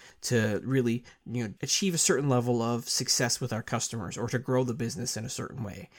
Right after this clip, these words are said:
It might not be a popular decision, but it might be the decision that we've decided to take the company. Changing the structure or the strategy of the team,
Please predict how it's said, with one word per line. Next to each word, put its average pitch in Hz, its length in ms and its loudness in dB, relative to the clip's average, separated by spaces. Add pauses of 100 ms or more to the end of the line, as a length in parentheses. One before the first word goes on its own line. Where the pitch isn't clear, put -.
(160)
It 147 80 0
might 151 140 6
not 131 140 -2
be 123 80 -2
a 113 60 0
popular 110 420 -4
decision, 113 440 -4
but 117 140 -2
it 117 80 -2
might 113 140 -2
be 107 100 -6
the 101 80 -4
decision 113 340 -2
that 87 120 -6
we've 101 160 -8
decided 104 540 -6
to - 100 -6 (260)
take - 260 -2
the 113 80 -6
company. 110 460 -6 (880)
Changing 247 360 8
the 135 80 8
structure 135 760 2 (460)
or 131 200 6
the 117 80 2
strategy 151 800 4
of 117 100 -4
the 120 80 -6
team, 151 580 2